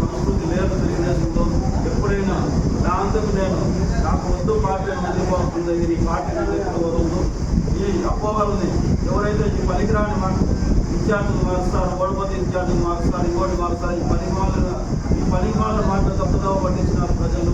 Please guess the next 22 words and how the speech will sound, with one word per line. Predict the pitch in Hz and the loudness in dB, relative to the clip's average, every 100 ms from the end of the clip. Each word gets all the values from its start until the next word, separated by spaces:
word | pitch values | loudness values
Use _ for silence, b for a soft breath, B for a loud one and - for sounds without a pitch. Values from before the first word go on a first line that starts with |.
| - | 0
కూడా. | 165 165 - - - - | 0 0 0 2 0 0
ఇట్లాంటి | 185 190 190 185 | 0 0 0 0
వాళ్ళకు | 185 185 185 | 0 0 0
కూడా | 175 165 | 0 0
ఒకటే | - - | 0 0
చెప్తున్నా, | 165 - 156 156 - - - - | 2 0 0 0 0 0 0 2
ఇలాంటి | - 180 180 175 | 2 2 2 2
సంస్కృతి | - - - - | 2 2 2 2
తెలుగుదేశం | - 170 170 - 156 | 0 0 2 2 2
పార్టీలో | 151 - - - | 2 0 0 2
లేదు, | 127 - - - - | 2 2 0 0 0
ఉండదు. | 170 175 175 - - - - - | 0 0 0 0 0 0 0 0
ఖచ్చితంగా | 165 587 571 554 180 - | 0 0 0 0 0 0
మీ | - - | 0 0
అండగా | - 175 175 | 0 2 2
నేనే | 175 175 180 175 | 0 0 0 0
ఉంటా. | - 175 180 - - - | 0 0 0 0 0 0
మీ | - - | 0 0
నాయకుడిగా | - - - - - | 0 0 0 2 0
తెలుగుదేశం | 82 170 - - - - - - - - - | 0 0 0 -2 0 2 2 2 0 2 2
కమ్మలపల్లి | 196 175 190 190 180 170 | 2 2 2 2 2 0
నియోజకవర్గంలో | 180 180 175 170 - - 165 | 0 0 0 2 2 2 2